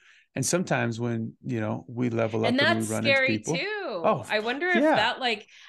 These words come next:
Speaker 2: I wonder if that's part of, like, being afraid of success is that you're worried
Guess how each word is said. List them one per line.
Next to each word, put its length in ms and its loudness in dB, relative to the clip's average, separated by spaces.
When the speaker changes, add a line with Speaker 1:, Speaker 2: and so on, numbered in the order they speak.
Speaker 2:
I 80 -12
wonder 160 -6
if 120 -12
that's 240 -10
part 340 -2
of, 180 -4
like, 340 -2
being 240 -4
afraid 340 -4
of 100 -8
success 600 -6
is 160 -10
that 260 -6
you're 200 -8
worried 600 -6